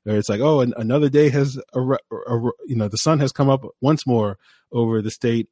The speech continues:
uh, over the United States." And, uh, you know, Ky-, it's been X number of days, uh, three hundred and something days since Kyle Pitts has scored a touchdown on American soil, and,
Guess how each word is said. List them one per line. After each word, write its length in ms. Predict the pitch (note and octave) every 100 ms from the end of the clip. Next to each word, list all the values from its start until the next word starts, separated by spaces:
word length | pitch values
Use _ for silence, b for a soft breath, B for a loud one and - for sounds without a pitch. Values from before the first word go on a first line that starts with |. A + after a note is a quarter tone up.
| _ -
uh, 180 | A2+ A2
over 340 | A#2 A2+ A#2
the 80 | A2+
United 260 | A2 A2 G#2+
States." 400 | A2+ A2 - -
And, 340 | A2+ G#2+ G#2 G#2
uh, 300 | G#2 G2 F#2+ b b b b
you 80 |
know, 80 | G2
Ky-, 240 | - B2 A2+
it's 120 | -
been 280 | A2+ A2 G#2+ -
X 220 | B2 -
number 240 | C3+ A#2+ A#2
of 120 | G#2+
days, 440 | G#2+ G#2 F#2+ F2 -
uh, 120 | A2 G2
three 200 | B2+ C3
hundred 260 | B2 A#2 A2
and 100 | G#2+
something 260 | A2+ A#2+
days 340 | A2+ G#2 F#2 -
since 220 | - G#2+
Kyle 240 | - A2+ G2
Pitts 280 | G#2+ G2 -
has 160 | F#2 - b b
scored 240 | A#2+ G2+
a 40 |
touchdown 340 | G2+ G2+ A2 G2+
on 140 | F#2 G#2
American 380 | G2+ G#2 G2+ G2
soil, 400 | A2+ G#2 F#2+ G2+
and, 280 | G#2+ G2